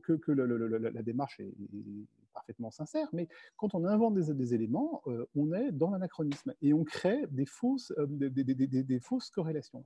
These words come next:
Or, une corrélation, euh, c'est pas un élément, euh, qui soit, euh, démonstratif, hein. On peut faire plein de corrélations dans plein de sens, hein. Par exemple, il y a une étude très classique qui, qui a été montrée, hein, qui est une corrélation, euh,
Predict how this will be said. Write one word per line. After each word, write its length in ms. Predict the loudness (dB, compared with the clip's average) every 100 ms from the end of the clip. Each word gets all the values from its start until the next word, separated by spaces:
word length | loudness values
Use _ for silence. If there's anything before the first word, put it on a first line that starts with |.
| _
Or, 280 | -2 -2 -2 -8 -20 -10 6
une 160 | 6
corrélation, 640 | 8 6 4 0 -2 -4 -4 _
euh, 60 | -12
c'est 240 | -8 -10 -6
pas 120 | -6
un 140 | -4
élément, 440 | -2 -2 -2 -4 -6 -14 -10 -4
euh, 160 | -4 -6
qui 220 | -6 -6
soit, 380 | -4 -2 0 0
euh, 100 | 2
démonstratif, 800 | 4 2 2 -4 -4 -8 -12 _ -12
hein. 100 | -12 -12 -8 -2
On 100 | 0
peut 120 | 0
faire 200 | 0 -4 _
plein 160 | 0
de 60 | 2
corrélations 460 | 2 2 2 0
dans 120 | -2 -2
plein 140 | -4
de 60 | -4
sens, 380 | -2 -4 0
hein. 140 | -2 -2 -8 -8
Par 140 | -2 2
exemple, 280 | 2 2
il 40 | 4
y 20 |
a 40 |
une 60 | 4
étude 240 | 2 -2
très 160 | -6 -6
classique 340 | -6 -4 -6 -2
qui, 100 | -4 -2
qui 100 | -4
a 20 |
été 160 | -4 -4
montrée, 440 | -6 -6 -2 -2
hein, 120 | -2 -4 -12 _
qui 80 | 0
est 60 |
une 100 | 2
corrélation, 840 | 2 2 0 -2 -6 -6 -4 -6 -2
euh, 200 | 0